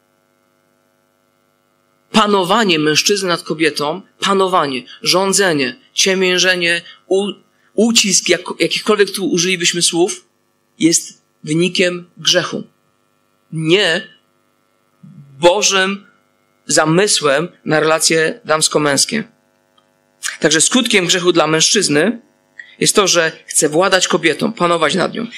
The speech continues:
Jaki jest skutek grzechu dla kobiety? Z tego fragmentu, oczywiście to nie jest całościowe podejście, ale z tego fragmentu wynika, że bożkiem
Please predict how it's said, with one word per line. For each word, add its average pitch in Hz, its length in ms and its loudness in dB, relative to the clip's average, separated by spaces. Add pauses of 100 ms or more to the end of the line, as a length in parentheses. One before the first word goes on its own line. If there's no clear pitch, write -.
(120)
Jaki 175 220 0
jest 170 120 0
skutek 180 340 -2
grzechu 160 280 -2
dla 147 120 0
kobiety? 160 580 0 (1080)
Z - 100 0
tego 220 460 0
fragmentu, 160 540 0
oczywiście - 380 -2
to 220 80 -2
nie 226 100 2
jest 226 140 -2
całościowe 185 520 0
podejście, 139 500 -2 (160)
ale 143 120 0
z - 80 -2
tego 233 200 2
fragmentu 160 480 0
wynika, 180 500 0 (220)
że 165 260 2
bożkiem 170 880 0